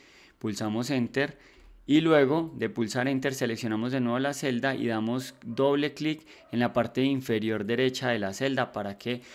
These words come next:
nos la copie o nos la extienda. Ahora, pensemos lo siguiente, ¿qué tal si ya tuviéramos unas notas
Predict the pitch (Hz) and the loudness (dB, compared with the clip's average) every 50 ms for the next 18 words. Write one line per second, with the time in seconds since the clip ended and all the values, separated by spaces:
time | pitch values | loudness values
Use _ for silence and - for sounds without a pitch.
0 | - - - - 113 120 131 131 135 139 127 127 - - 95 107 101 101 101 98 | -20 -18 -8 0 2 4 4 6 4 2 0 -2 -8 -10 -6 -2 -2 -2 -2 -2
1 | - - - - - 113 110 107 - - 113 113 117 117 117 - - _ _ 113 | -6 -12 -18 -10 -4 -4 -4 -4 -4 -4 -4 -4 -4 -4 -8 -12 -18 _ _ -6
2 | 113 110 110 110 107 104 98 104 101 98 98 - - - 127 127 120 107 98 92 | -4 -2 -2 -2 -4 -4 -4 -4 -4 -4 -6 -8 -6 -2 0 0 0 0 -2 -6
3 | - - - - - - - 127 143 165 170 143 117 104 - - - _ - 135 | -8 -14 -20 -20 -20 -8 0 4 4 6 6 4 2 0 -4 -10 -20 _ 0 2
4 | 139 139 139 143 139 147 160 170 175 170 143 131 120 120 139 131 117 - 110 104 | 2 2 2 2 2 2 2 2 0 0 0 0 0 0 0 0 -2 -2 -4 -4
5 | - 131 127 156 160 156 - - 160 151 147 156 151 - 160 151 151 151 151 156 | -2 -2 0 0 -2 -2 -2 -4 -2 0 0 0 0 0 0 0 2 2 2 0
6 | 151 143 131 120 123 - 123 117 113 120 127 135 135 135 143 143 139 131 123 131 | 0 0 0 -2 -2 -2 -2 0 0 0 0 -2 -2 -2 -2 0 0 0 0 0
7 | 131 135 135 135 | 0 -2 -2 -4